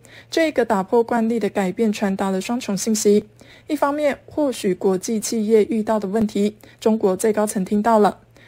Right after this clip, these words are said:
另外一方面，如果习近平二十七号出面来会见国际大老板陈真，无疑将是习近平第三任期开始一年之后，中国权力绝对集中的新例证。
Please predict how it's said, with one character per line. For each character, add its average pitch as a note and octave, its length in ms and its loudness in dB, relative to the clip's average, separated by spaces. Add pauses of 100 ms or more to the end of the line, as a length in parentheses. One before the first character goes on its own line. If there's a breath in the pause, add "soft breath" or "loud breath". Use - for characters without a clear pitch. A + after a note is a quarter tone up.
另 D#4 160 -4
外 D4 140 0
一 - 20 -4
方 B3 180 -2
面， B3 300 0 (100)
如 G3 200 -2
果 G#3 180 0
习 F#3 240 -4
近 G#3+ 220 0
平 G3+ 260 -2
二 C#4+ 80 -2
十 - 160 -8
七 - 160 -4
号 G#3+ 140 0
出 G#3+ 180 0
面 A3+ 240 2 (220 loud breath)
来 G3 200 2
会 A3+ 200 0
见 G#3+ 240 -2
国 F#3 180 0
际 G#3+ 220 -4
大 A#3+ 220 -4
老 F#3+ 140 0
板 G3 220 -6
陈 G3+ 160 -6
真， A3 240 2 (380 loud breath)
无 B3+ 160 -2
疑 B3 260 -4
将 B3 240 0
是 B3+ 180 -2
习 G3+ 220 -2
近 A3 240 0
平 G3 180 0
第 C4 220 -4
三 A3 240 0
任 A3 180 2
期 G3+ 200 -4
开 G#3 200 -2
始 G#3+ 280 -4
一 C#4 60 -6
年 G#3 200 0
之 G3+ 140 0
后， A#3 260 2 (300 loud breath)
中 D#4 180 -2
国 G#3+ 160 2
权 G#3 260 0
力 G#3+ 160 -2
绝 G3 220 0
对 G3 220 2
集 - 200 -8
中 G3+ 200 -4
的 G3+ 40 -2
新 G3+ 220 -2
例 G#3 140 0
证。 A3 260 4